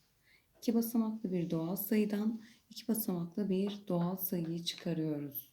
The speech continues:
Çıkarma işlemimize üst basamaktan başlarız. Birler basamağından sağdan başlıyoruz. Sıfırdan dördü çıkaracağız. Sıfırdan dört çıkmaz.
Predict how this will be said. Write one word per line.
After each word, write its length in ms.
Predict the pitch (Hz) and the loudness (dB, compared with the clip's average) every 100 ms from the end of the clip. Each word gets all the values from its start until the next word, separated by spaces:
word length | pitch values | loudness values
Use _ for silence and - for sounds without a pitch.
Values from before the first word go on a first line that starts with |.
| _ _ _ _ _ _ _ _ _ _ _ _ - | _ _ _ _ _ _ _ _ _ _ _ _ -4
Çıkarma 400 | - - 220 233 | -2 4 6 6
işlemimize 540 | - - 240 226 - | 4 6 8 6 6
üst 240 | 233 - - | 0 0 -4
basamaktan 760 | - 165 156 156 - 151 151 | -2 0 0 -2 -4 -4 -2
başlarız. 640 | 151 151 - 156 - - - | -4 -6 -4 -4 -4 -6 -2
Birler 380 | 170 147 165 180 | 0 2 2 2
basamağından 800 | 190 - 190 190 185 185 196 208 | -2 0 0 2 2 0 0 -2
sağdan 580 | 208 185 165 170 175 156 | -2 0 2 4 2 2
başlıyoruz. 800 | 151 - - 151 147 190 - - _ - - _ | -2 -8 -6 -6 -2 -4 -6 -14 _ -20 -20 _
Sıfırdan 1040 | - - 208 - 160 147 156 170 226 - - | -4 0 0 2 0 0 -2 0 -2 -2 2
dördü 360 | 170 165 175 | 2 2 -2
çıkaracağız. 800 | - - 160 147 - 156 190 - - _ - _ | -6 -6 -4 -4 -6 -4 -6 -10 -18 _ -20 _
Sıfırdan 720 | - 240 - 185 165 156 151 147 | -6 -2 0 0 0 0 0 0
dört 580 | 156 180 - - - - | 0 -2 -6 -16 -16 -10
çıkmaz. 720 | - - - 156 160 196 - | -12 -8 -4 -2 -2 -4 -8